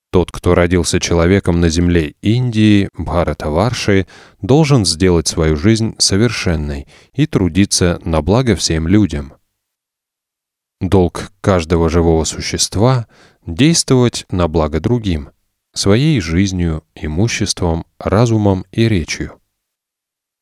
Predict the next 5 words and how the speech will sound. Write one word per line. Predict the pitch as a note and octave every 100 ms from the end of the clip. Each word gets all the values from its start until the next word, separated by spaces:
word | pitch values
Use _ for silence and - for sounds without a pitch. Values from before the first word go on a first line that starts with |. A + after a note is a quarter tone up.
| _ _ _ _ _ _
Своими | - F2 F2+ E2+ D#2+
поступками, | - D#2 - C3+ - A2+ G#2+ G2+ G#2 -
мыслями | F2+ F2+ F2 D#2+ D#2+ -
и | -
словами | - D#2+ D2+ F#2+ A#2 G#2+ G2